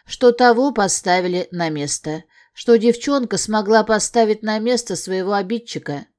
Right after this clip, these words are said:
"Смотри, Хендерсон, оказывается, это можно сделать с первого раза. И взлететь, и посадить самолёт". В голосе капитана явно слышались и язвительные нотки.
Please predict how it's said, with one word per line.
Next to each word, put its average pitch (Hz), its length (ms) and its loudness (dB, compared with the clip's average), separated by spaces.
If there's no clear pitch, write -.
"Смотри, 285 580 0
Хендерсон, 220 680 -2
оказывается, 226 1080 2
это 269 320 -2
можно 247 420 -2
сделать 220 380 2
с - 80 -8
первого 196 460 -2
раза. 160 440 -2
И 233 120 8
взлететь, 214 800 2
и 240 120 -2
посадить 208 580 0
самолёт". 160 640 0
В 175 120 -10
голосе 170 400 -2
капитана 226 500 -2
явно 190 400 0
слышались 240 600 -2
и 226 80 -4
язвительные 208 680 -4
нотки. 165 540 -4